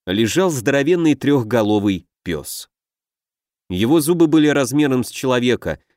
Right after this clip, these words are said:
а слюна, капающая из раскрытой пасти, образовывала те самые ручьи кислоты, сбегающие в Стикс.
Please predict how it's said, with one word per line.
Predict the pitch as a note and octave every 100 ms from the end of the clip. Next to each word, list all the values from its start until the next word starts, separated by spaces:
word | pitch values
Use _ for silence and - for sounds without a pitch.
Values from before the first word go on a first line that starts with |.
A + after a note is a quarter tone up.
| _
а | F#2+ A2+
слюна, | - A#2+ D3 G#3+
капающая | - E3+ D#3+ D3+ C3+ - C3
из | C3
раскрытой | B2 - B2 B2 A#2+
пасти, | - A2+ - - E2 _ _ _ _
образовывала | F#3+ F#3+ C#3+ C3+ G3+ F#3+ F#3 F3 D#3
те | C3+ D3+
самые | C#3 D#3 D#3+ D3+ C#3+
ручьи | C3+ - D3
кислоты, | - C#3+ - C3 C3 D#3
сбегающие | F#2+ A#2 G#2+ B2+ A#2+ - A2+
в | G2
Стикс. | - F2 - -